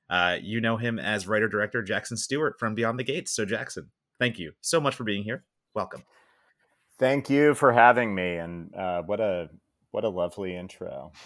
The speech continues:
Speaker 2: Uh, my true passion of playing Friday the Thirteenth, uh, for the P S four professionally has finally come to light, so good times.
Speaker 1: Hampered by an injury, unforeseen,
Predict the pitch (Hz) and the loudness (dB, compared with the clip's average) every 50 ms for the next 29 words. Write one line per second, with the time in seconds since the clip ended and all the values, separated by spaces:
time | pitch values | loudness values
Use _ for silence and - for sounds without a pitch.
0 | - - - 85 85 85 82 85 85 - - 101 95 92 - - - 113 107 - | -16 -14 -12 -10 -8 -8 -8 -8 -8 -10 -10 -10 -10 -10 -10 -8 -8 -8 -8 -4
1 | - 107 95 95 95 - - 104 101 90 - - 110 98 92 90 90 - - 98 | -4 -4 -2 -2 -4 -6 -8 -12 -14 -14 -10 -8 -8 -8 -8 -10 -12 -10 -10 -8
2 | 92 92 90 82 92 - _ - 98 90 92 - - 98 90 90 92 90 - _ | -8 -8 -10 -12 -14 -14 _ -14 -14 -14 -14 -16 -18 -16 -16 -16 -16 -18 -18 _
3 | - 95 87 87 85 82 82 82 82 - - - 95 87 85 85 85 82 - 92 | -10 -10 -8 -8 -8 -8 -8 -10 -12 -14 -14 -16 -14 -12 -10 -12 -12 -14 -16 -20
4 | 85 - - 98 90 85 - - - 92 90 90 - _ 95 - - 101 98 95 | -20 -16 -12 -12 -12 -12 -12 -12 -10 -10 -10 -10 -10 _ -14 -12 -8 -8 -8 -8
5 | - - 104 101 98 98 98 95 95 87 82 82 - - - - _ - - 92 | -8 -10 -12 -10 -10 -10 -8 -8 -8 -10 -10 -12 -14 -16 -16 -18 _ -14 -12 -10
6 | 87 87 90 87 - - 92 87 - 85 85 90 85 82 82 78 - - - - | -10 -10 -12 -12 -12 -14 -16 -14 -14 -14 -12 -10 -10 -10 -10 -12 -14 -18 -16 -14
7 | 87 82 80 80 _ _ _ _ - 98 92 82 - 90 87 87 85 82 82 - | -14 -14 -14 -16 _ _ _ _ -14 -12 -12 -12 -14 -14 -14 -14 -14 -16 -18 -20
8 | - - _ _ _ _ _ _ _ _ _ _ _ _ _ _ - 135 120 117 | -20 -20 _ _ _ _ _ _ _ _ _ _ _ _ _ _ 0 0 2 2
9 | 123 110 110 117 113 110 113 117 104 110 110 110 104 104 110 - 107 107 - 110 | 0 2 4 4 4 4 4 2 0 0 0 0 0 -2 -6 -8 -8 -6 -6 -6
10 | - - 117 107 104 104 107 | -4 -2 -2 -2 -2 -2 -4